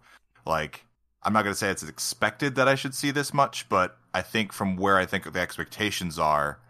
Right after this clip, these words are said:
for American G T three racing, like,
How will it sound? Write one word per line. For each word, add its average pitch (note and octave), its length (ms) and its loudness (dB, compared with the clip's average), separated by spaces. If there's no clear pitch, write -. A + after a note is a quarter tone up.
for D#2+ 480 -4
American E2 540 -4
G D#2 120 -10
T D2+ 140 -10
three D2+ 200 -8
racing, D2 440 -8
like, C#2+ 300 -8